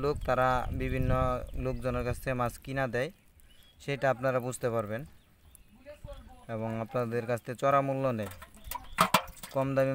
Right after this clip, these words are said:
মাছ দিয়ে এবং চড়া মূল্য নেয়। তো এই জন্য একটা চাষির এখান থেকে মাছ কিনবেন সব সময়, এবং একটা হ্যাচারিওয়ালার কাছ থেকে মাছটা নেবেন। না দেখা, এক কথাই হচ্ছে, না দেখা কোনো মাছ নেওয়াটা ঠিক নাই। অনেক আছেন হোম ডেলিভারি, বাসায়, বাসায়,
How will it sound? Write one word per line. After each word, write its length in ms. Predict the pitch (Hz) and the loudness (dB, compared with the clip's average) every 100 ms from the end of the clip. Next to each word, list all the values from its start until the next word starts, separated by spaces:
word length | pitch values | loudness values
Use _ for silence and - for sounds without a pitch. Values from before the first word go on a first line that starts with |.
| 127 | 2
মাছ 120 | 120 113 | 2 2
দিয়ে 160 | 135 131 | 4 4
এবং 120 | 123 117 | 4 0
চড়া 200 | 135 135 | 2 2
মূল্য 200 | 131 127 127 107 | 2 0 0 0
নেয়। 140 | 95 - _ - - - - - - | -6 -14 _ -20 -16 -16 -16 -20 -18
তো 60 | - 127 | -8 -6
এই 60 | |
জন্য 180 | 131 143 151 - 104 135 | -4 -2 -4 -6 -4 -4
একটা 180 | - - - | 0 2 6
চাষির 280 | 156 156 139 | 6 6 2
এখান 140 | 143 135 | 2 2
থেকে 140 | 143 135 | 6 6
মাছ 120 | 131 | 4
কিনবেন 300 | - 147 147 143 | 0 0 0 2
সব 120 | 139 - | 0 0
সময়, 260 | 139 139 175 - - - - - - - - - - - - 123 | -2 -2 -4 -8 -14 -14 -20 -20 -20 -20 -20 -20 -20 -20 -18 -8
এবং 180 | 120 120 | -6 -6
একটা 160 | 117 131 | -6 -4
হ্যাচারিওয়ালার 540 | 120 120 131 135 135 127 | -2 2 4 4 2 2
কাছ 80 | 123 | -2
থেকে 160 | 131 123 | -2 0
মাছটা 260 | 117 113 123 | 0 -2 -4
নেবেন। 280 | 120 104 95 - _ _ - _ _ _ - | -4 -4 -8 -12 _ _ -20 _ _ _ -4
না 120 | 127 139 | 0 2
দেখা, 380 | 160 143 143 165 175 - - - 147 | 2 4 4 6 4 -4 -14 -2 -2
এক 60 | - | 2
কথাই 260 | 151 143 143 | 2 4 2
হচ্ছে, 180 | 135 151 | 2 0
না 160 | 139 139 | 2 4
দেখা 260 | 151 139 135 | 4 2 0
কোনো 120 | 131 127 120 | 0 2 2
মাছ 120 | 123 131 | 2 0
নেওয়াটা 360 | 127 127 120 117 - | 2 2 4 2 0
ঠিক 120 | 120 - | -8 -6
নাই। 140 | 101 98 - - - 127 | -8 -8 -14 -14 -14 -4
অনেক 220 | 139 139 | -2 4
আছেন 340 | 151 139 151 151 135 131 | 4 6 4 4 0 -2
হোম 140 | 139 139 | 0 0
ডেলিভারি, 440 | 143 143 139 139 139 120 | 0 2 2 2 0 4
বাসায়, 260 | 131 135 127 | 6 6 4
বাসায়, 380 | 131 127 123 | 4 4 0